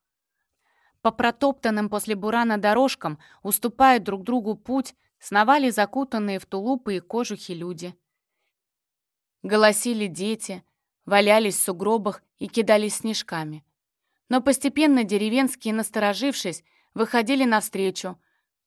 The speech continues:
пытливыми взглядами изучая побрякивающую оружием вереницу кметей. Некоторые особо шустрые мальчишки срывались с места и убегали, чтобы верно доложить старости о прибытии самого князя и его войска.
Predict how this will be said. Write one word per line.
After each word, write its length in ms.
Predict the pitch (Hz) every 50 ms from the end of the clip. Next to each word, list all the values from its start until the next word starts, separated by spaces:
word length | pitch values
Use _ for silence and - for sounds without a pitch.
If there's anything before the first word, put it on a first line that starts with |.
| -
пытливыми 580 | - 220 220 - 220 208 208 190 196 196 196 196
взглядами 640 | 185 170 190 196 202 214 220 185 202 190 185 185 180
изучая 560 | 175 180 185 175 - 220 208 202 190 175 - _ _ _ _ -
побрякивающую 920 | 226 220 214 - 220 208 208 208 - 202 185 185 185 180 - - 196 190
оружием 520 | 185 185 202 214 196 175 190 185 180 180
вереницу 580 | 175 185 180 185 185 185 185 180 - - 202 190
кметей. 560 | - 214 202 180 156 147 - - - - _ _ _ _ _ _ _ _ _ _ _ _ _ _
Некоторые 460 | - 254 277 269 - - 269 269 254 254
особо 340 | 240 - 277 269 233 240
шустрые 480 | 233 - - 254 262 - - 247 247 233
мальчишки 680 | 233 233 233 226 226 - 277 277 - - - 214 190 - - _ _ _
срывались 580 | - - 226 240 240 262 269 262 233 220 - -
с 40 |
места 320 | - 247 262 240 - - 240
и 20 | 226
убегали, 640 | 214 185 165 196 175 156 185 185 180 175 175 175 _ _ _ _ _ _
чтобы 360 | - - - 208 180 202 208
верно 400 | 180 185 214 233 240 247 240 233
доложить 500 | 196 196 180 180 180 170 170 196 190 -
старости 640 | - - - 214 226 233 233 214 - - 226 208 - - - _ -
о 120 | - 247
прибытии 520 | - 233 220 196 - 226 240 233 - 233
самого 440 | 202 - - 196 185 180 180 180 175
князя 400 | 175 - 185 175 190 190 180 208
и 140 | 202 - 196
его 260 | 202 196 185 202 202
войска. 520 | 196 202 190 165 143 - - - 160 147